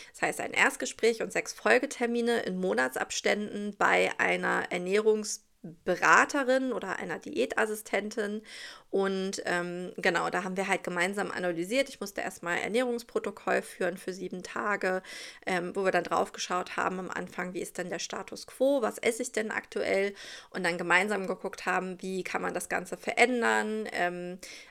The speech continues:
also wo kann ich zum Beispiel Kohlenhydrate reduzieren? Wo kann ich mehr Gemüse einbauen? Wo, ähm, habe ich Proteinquellen, die ich besser nutzen kann? Ähm, wo sind vielleicht Dinge, ne,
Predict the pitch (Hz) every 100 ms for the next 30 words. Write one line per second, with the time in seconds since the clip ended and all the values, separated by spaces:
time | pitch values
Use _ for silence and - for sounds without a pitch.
0 | - 180 170 175 180 - 175 175 - 170
1 | 156 175 190 - 202 175 - 247 247 247
2 | - 190 196 202 175 175 - 190 180 185
3 | 180 180 214 - 180 202 - 220 226 262
4 | 294 254 233 214 214 208 196 196 202 202
5 | 196 185 170 175 180 - - - 190 180
6 | 180 175 175 - 202 185 190 - - -
7 | - - - - - 220 226 220 214 -
8 | 208 - 202 196 180 - 190 - - 180
9 | 180 180 208 - - - 202 175 180 196
10 | 202 190 196 180 185 202 - 185 180 180
11 | 180 180 - 220